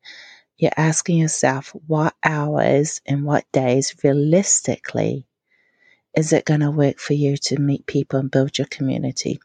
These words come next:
And two, take into consideration when you're meeting these people, how far are you gonna meet them, like, location-wise?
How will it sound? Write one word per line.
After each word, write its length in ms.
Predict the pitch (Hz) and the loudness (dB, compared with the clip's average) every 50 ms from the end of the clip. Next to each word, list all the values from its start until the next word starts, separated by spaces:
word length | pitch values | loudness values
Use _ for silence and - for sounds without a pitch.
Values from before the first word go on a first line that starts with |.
| - - - - - - - - _ _ _ _ - | -14 -16 -14 -14 -14 -18 -18 -20 _ _ _ _ -2
And 240 | - 147 147 143 - | 0 0 0 0 -2
two, 300 | - - - 185 180 180 | -2 2 4 4 4 4
take 380 | - - - 165 165 - - | 2 0 2 2 2 2 2
into 240 | 202 196 - - 220 | -2 0 2 0 -2
consideration 1000 | - - 226 208 - - 185 165 151 - - - 151 151 - - 147 143 151 - - | 2 2 0 2 2 2 2 2 2 2 2 2 2 2 2 0 0 0 0 -2 -2
when 180 | 156 160 160 160 | 0 2 4 4
you're 140 | 160 165 160 | 4 4 4
meeting 400 | 156 151 147 147 151 170 175 185 | 2 2 2 2 2 2 2 2
these 200 | 190 190 - - | 2 0 0 -2
people, 480 | - - 175 180 - - 175 175 180 - - - - - - - - | -2 -2 -2 0 2 2 2 2 0 -4 -12 -12 -12 -12 -12 -14 -12
how 300 | - - 185 180 180 185 | -6 -2 2 2 4 2
far 640 | 180 - - - - 165 156 147 143 147 - - - - | 2 -2 -6 -4 -2 0 2 2 2 2 0 -2 0 2
are 60 | 156 | 2
you 160 | 156 151 147 - | 2 2 2 2
gonna 220 | 160 151 156 147 | 2 2 2 2
meet 280 | 147 151 151 135 - - | 0 0 0 -2 -2 -2
them, 300 | - 120 113 123 143 - _ _ - | -4 -4 -4 -4 -4 -8 _ _ -2
like, 180 | 151 147 - - | 0 0 2 2
location-wise? 1160 | 147 151 - - - 156 139 139 - - 143 135 139 135 131 135 - - - - - - - | 2 0 0 0 0 2 2 2 0 -2 -2 -6 -6 -6 -8 -10 -10 -10 -10 -12 -12 -14 -16